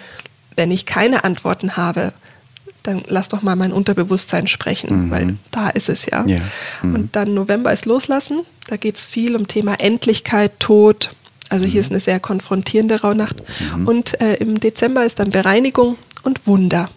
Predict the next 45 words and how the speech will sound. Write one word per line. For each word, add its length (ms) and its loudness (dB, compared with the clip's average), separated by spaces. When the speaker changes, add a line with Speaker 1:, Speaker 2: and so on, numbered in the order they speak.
Speaker 1:
Da 80 -20
geht's 220 -8
dann 100 -6
nochmal 260 -6
um 140 -8
die 260 0
Wunderkraft. 1080 -2
<laughs> 200 -8
Speaker 2:
Das 160 -6
ist 120 -6
dann 120 0
der 100 0
sechste 460 -2
Januar 380 -2
sozusagen, 640 -10
oder? 240 -4
Speaker 1:
Genau, 220 0
äh, 100 4
der 100 2
Speaker 2:
Okay. 120 0
Speaker 1:
fünfte. 360 -2
Speaker 2:
Ah, 80 -4
der 120 -2
fünfte. 440 -8
Speaker 1:
Mhm. 240 -4
Speaker 2:
Ah, 180 -2
Speaker 1:
Also 160 -2
Speaker 2:
okay. 120 -4
Speaker 1:
die 60 -2
Nacht 320 -2
vom 260 -4
fünften 440 -4
auf 200 -4
den 100 -8
sechsten. 440 -10
Speaker 2:
Ah, 320 0
okay. 320 -10
Speaker 1:
Äh, 160 -2
ja, 60 0
be-, 180 -6
beziehungsweise, 880 -4
muss 140 -6
ich 100 -12
selber 260 -2
überlegen, 360 0